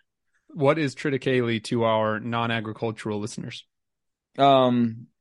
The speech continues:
Speaker 2: it's, uh, kinda like a, like a wheat.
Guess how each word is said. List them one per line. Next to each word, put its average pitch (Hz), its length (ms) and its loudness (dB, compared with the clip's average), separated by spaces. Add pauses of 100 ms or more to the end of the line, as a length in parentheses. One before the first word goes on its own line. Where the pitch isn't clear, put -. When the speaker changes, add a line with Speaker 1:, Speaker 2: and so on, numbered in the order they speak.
(1040)
Speaker 2:
it's, 131 300 4
uh, 123 380 10
kinda 170 240 2
like 175 160 4
a, 110 220 2 (440)
like 120 140 -4
a 107 60 4
wheat. 117 420 -2